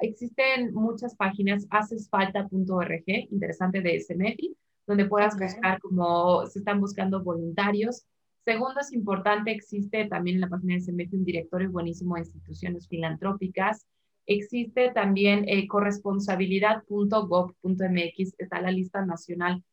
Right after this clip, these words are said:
Speaker 1: de organizaciones, eh, civiles. Y según el estado, existen listados de organizaciones que cuentan con los A I T. A I T es acreditación institucional de transparencia. Entonces,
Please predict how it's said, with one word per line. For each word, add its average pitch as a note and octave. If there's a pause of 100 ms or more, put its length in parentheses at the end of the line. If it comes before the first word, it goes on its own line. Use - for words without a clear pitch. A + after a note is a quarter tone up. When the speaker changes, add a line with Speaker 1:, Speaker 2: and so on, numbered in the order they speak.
(240)
Speaker 1:
de F3+
organizaciones, F#3
eh, F#3
civiles. A3 (720)
Y A#3+
según C4
el E4
estado, G#3+
existen A3+
listados A3
de F#3+ (100)
organizaciones G3 (600)
que G3+
cuentan G#3+
con G3+
los F3+
A G3
I G#3
T. F#3 (180)
A A3
I G#3
T A3+
es G#3+
acreditación F3+
institucional E3+
de F3+
transparencia. F3
Entonces, A#3+